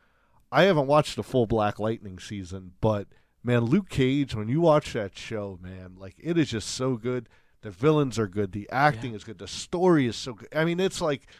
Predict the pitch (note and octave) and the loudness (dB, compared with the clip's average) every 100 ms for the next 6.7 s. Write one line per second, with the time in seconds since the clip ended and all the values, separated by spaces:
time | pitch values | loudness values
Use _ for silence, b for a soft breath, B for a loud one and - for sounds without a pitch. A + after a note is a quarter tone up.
0 | b b b b _ _ _ C#3 - E3+ | b b b b _ _ _ -16 -2 2
1 | F#3 E3+ F3 F#3+ A#3+ C4 A#3 G3 F3 F3+ | 2 2 4 4 2 2 2 4 4 4
2 | D#3 D#3 D#3 C3 B2+ A2 C3+ E3 G3+ F#3+ | 4 4 2 2 0 -2 2 4 6 6
3 | D3+ C3+ A#2 A#2+ A2 - G#2+ - A2 G#2 | 6 4 2 -2 -2 -6 -12 -8 -6 -4
4 | E2+ G#3+ C#4+ C3+ - b D#3+ C4+ F3+ F3+ | 0 2 2 -2 -10 b 2 4 2 2
5 | E3 D3+ D#3 F3+ A#3 A3+ E3+ F3 E3+ D#3+ | 2 4 4 2 2 2 2 2 4 4
6 | D3 C#3+ C3 A#2+ C3 A2 F#2+ | 4 2 0 -4 -6 -6 -10